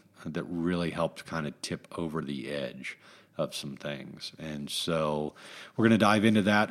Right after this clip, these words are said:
on Thursday's episode, uh, biology versus psychology. I think it'll be a cool conversation. Um, and other than that, you know, it's glad to, I'm glad to be back. Life's good, feels good. I'm good.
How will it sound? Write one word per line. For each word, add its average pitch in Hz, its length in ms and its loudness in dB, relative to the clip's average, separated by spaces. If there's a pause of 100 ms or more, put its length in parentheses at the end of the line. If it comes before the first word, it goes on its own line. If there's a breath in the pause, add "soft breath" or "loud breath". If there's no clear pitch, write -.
on 101 140 4
Thursday's 101 420 4
episode, 104 680 4
uh, 80 300 0
biology 95 540 4
versus 101 360 0
psychology. 95 540 4
I 90 40 2
think 90 120 0
it'll 87 80 -2
be 90 80 2
a 85 40 -2
cool 95 180 -2
conversation. 98 720 2 (400 loud breath)
Um, 73 380 -4 (420)
and 87 600 -2
other 117 340 0
than 92 200 2
that, 101 320 2 (200)
you 98 120 0
know, 101 200 2
it's - 160 -10
glad 98 320 2
to, 92 60 -2
I'm 92 120 -6
glad 101 220 2
to 113 60 2
be 110 120 6
back. 107 400 2 (480 loud breath)
Life's 113 300 2
good, 113 460 6 (800)
feels 127 320 6
good. 107 500 4 (720)
I'm 104 280 2
good. 98 440 4